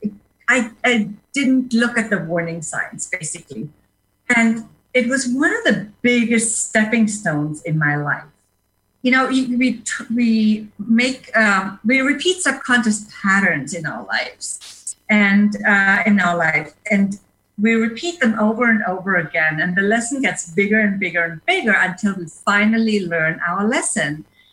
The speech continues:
and we break through that pattern, right? And that was one of those very important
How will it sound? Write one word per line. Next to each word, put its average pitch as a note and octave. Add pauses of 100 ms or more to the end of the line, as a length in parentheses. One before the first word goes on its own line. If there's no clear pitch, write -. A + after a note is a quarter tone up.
(160)
and G3 (100)
we G3 (340)
break A#3+
through G#3+
that E3+
pattern, F3
right? F#3+
And G3
that G#3+
was G#3
one G#3+
of F3
those D#3
very G3
important D#3